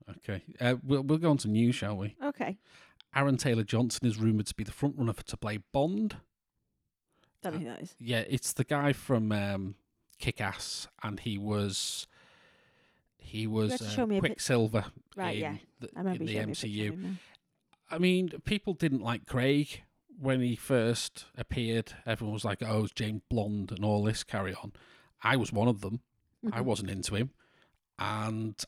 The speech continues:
Speaker 1: I've been proven wrong since, happily. So, you know,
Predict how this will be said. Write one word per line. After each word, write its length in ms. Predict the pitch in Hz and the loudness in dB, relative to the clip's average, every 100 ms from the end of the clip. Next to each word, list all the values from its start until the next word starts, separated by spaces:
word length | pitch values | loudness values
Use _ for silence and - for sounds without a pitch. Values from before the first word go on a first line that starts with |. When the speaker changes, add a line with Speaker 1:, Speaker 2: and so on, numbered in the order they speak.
| - | -4
Speaker 1:
I've 160 | 104 | -2
been 160 | 117 104 | -2 -2
proven 320 | 117 107 110 | -2 -2 2
wrong 200 | 107 104 | 2 2
since, 460 | - 135 - - - _ _ _ _ - | 0 -2 -4 -12 -14 _ _ _ _ -6
happily. 540 | - - 117 98 123 _ | -2 -2 -2 -2 -4 _
So, 640 | - - 107 107 110 113 101 | -10 -6 -2 0 0 -2 -4
you 160 | 165 135 | -4 0
know, 240 | 98 127 | 2 0